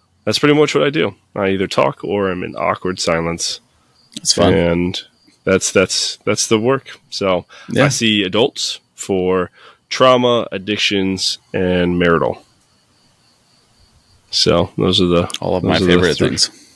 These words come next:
Speaker 1: Yep. <laughs>
Speaker 2: I just, I don't think I could ever do that job. You know what I mean? It just, I, I can be serious,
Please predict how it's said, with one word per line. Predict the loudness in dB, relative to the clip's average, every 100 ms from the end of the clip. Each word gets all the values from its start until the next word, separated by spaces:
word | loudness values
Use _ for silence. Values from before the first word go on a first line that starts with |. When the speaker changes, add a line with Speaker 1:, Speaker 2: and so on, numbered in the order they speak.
| _ _ _ _
Speaker 1:
Yep. | 0 4 2 0 -10 -8
<laughs> | -6 -4 -6 -4
Speaker 2:
I | 0
just, | 2 0 -2 -6 -2
I | 0
don't | 0 -2
think | -2 0 0
I | 0
could | -4 -4
ever | -4 -4 -6
do | -4 0
that | 2 0
job. | -2 -2 -2 -8 -8
You | -2 2
know | 2
what | 4
I |
mean? | 4 4 2
It | -2 0
just, | 2 2 0 -2 -6 -10 _ _ _ -20 -20 -20 _ _ -2
I, | 0 2 4 2 0 -8 -20 -20 _ _ _ -2
I | 0
can | 0 -2
be | -2
serious, | -2 -2 0 0 0 -2 -6